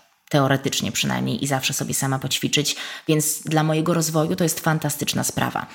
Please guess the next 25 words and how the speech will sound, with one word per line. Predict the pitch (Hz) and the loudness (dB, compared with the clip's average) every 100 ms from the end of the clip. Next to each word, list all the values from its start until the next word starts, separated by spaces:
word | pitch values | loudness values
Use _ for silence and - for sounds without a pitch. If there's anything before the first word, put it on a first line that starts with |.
| - - | -6 0
Oczywiście | 147 143 143 156 | 0 0 0 2
dalej | 143 135 135 | 2 2 2
chodzę | 143 139 | 0 2
ja | 131 139 | 2 0
też | - 139 | 0 0
na | 139 | 2
lekcje | 131 - - 135 | 0 0 -2 -2
dla | 131 | -2
nauczycieli, | 120 - - - 120 127 - - - - | -2 -2 -2 0 0 0 -4 -6 -10 0
uczę | 156 147 | 2 4
się, | 135 135 | 4 2
doszkalam | 139 - 139 135 | 0 0 0 0
cały | 143 139 135 | 0 0 0
czas, | 135 127 180 - | 2 2 0 0
ale | 156 | 0
też | 147 156 | 0 0
zawsze | 156 - 151 | 0 2 2
mogę | 147 151 | 0 0
wrócić | 151 151 147 | 0 -2 -2
do | - 139 139 147 | 2 2 2 2
własnego | 147 139 170 156 | 0 2 0 0
miejsca | 147 139 - 190 | 0 0 -2 -2
i | 170 156 | -2 -2
poćwiczyć, | 151 - 135 - | -4 -2 -2 0
y, | - | 0